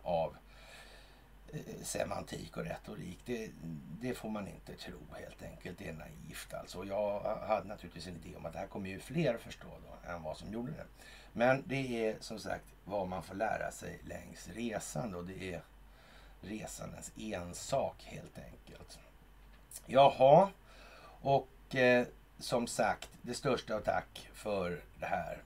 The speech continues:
som ni gör, alltså. Det är fantastiskt. Och tack för att ni hakar på Telegramtjänsten. Tack för att ni följer de här, om vi ska kalla det för underkanalerna då,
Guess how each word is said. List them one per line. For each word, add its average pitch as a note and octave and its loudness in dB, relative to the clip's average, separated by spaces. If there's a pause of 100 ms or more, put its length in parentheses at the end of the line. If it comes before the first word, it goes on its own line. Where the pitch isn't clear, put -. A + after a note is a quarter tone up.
(120)
som - -10
ni F2+ -8
gör, - -10
alltså. - -12 (500)
Det F2 -10
är D#2+ -8
fantastiskt. - -10 (600)
Och G#2 -2 (240)
tack G2 2
för G2+ -6
att F#2 -10
ni F2 -8
hakar F2+ -4
på F#2 -8
Telegramtjänsten. F2 -8
Tack - 0
för F#2+ -8
att F2+ -8
ni F#2 -8
följer A2+ -4
de G#2 -6
här, F#2 -6 (360)
om - -16
vi F2 -10
ska F#2 -6
kalla F#2 0
det D#2+ -6
för - -12
underkanalerna E2 -6
då, - -12